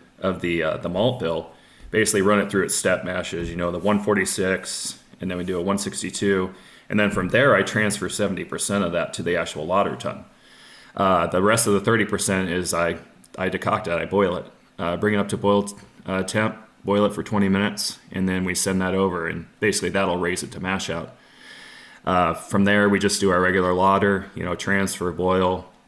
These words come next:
So it's a Pilsner base, and it's unmalted wheat. Um, it's about a, I think, a s-, uh, eighty twenty, so twenty on, twenty percent on the unmalted wheat, and a crap ton of rice hulls.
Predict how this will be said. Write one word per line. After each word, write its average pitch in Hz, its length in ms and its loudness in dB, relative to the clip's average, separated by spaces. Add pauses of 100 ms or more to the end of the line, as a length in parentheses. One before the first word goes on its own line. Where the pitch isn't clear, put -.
(220)
So - 180 2
it's - 140 2
a - 40 0
Pilsner 127 380 4
base, 107 500 2
and 101 180 2
it's 92 160 -2
unmalted 92 520 0
wheat. 78 300 -8 (480)
Um, 80 400 -4 (720)
it's - 160 -8
about 98 300 2
a, 92 320 0 (380)
I 95 100 -8
think, 95 260 -6
a - 60 -6
s-, - 340 -6
uh, 87 320 -8 (300)
eighty 98 260 0
twenty, 82 400 -6 (100)
so 87 280 -4
twenty 92 300 -4
on, 85 120 -6 (100)
twenty 95 200 -4
percent 92 240 -6
on 87 80 -4
the - 100 -8
unmalted 87 420 -8
wheat, 90 240 -6 (560)
and 95 140 0
a - 20 2
crap 110 260 0
ton 107 120 4
of 95 80 4
rice 98 220 2
hulls. - 300 -8